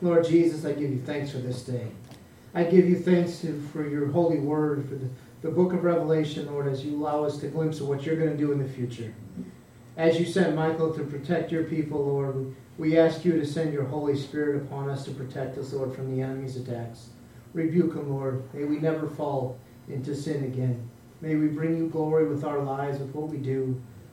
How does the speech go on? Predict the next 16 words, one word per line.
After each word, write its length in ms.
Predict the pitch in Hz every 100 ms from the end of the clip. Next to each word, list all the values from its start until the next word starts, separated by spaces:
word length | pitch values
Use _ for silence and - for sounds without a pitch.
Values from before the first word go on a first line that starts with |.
| -
May 120 | 160
we 160 | 160 156
proclaim 480 | - 160 165 180 170
your 100 | 165
gospel 460 | 156 151 151 151 151
with 140 | 139
all 220 | 151 156
boldness, 460 | 135 143 147 143 143
Lord, 360 | 135 135 131 - - - -
for 100 | 185
we 260 | 165 180 175
know 340 | 160 165 160
that 160 | 139 127
you 140 | 165
are 140 | 160 -
coming 420 | 165 160 135 117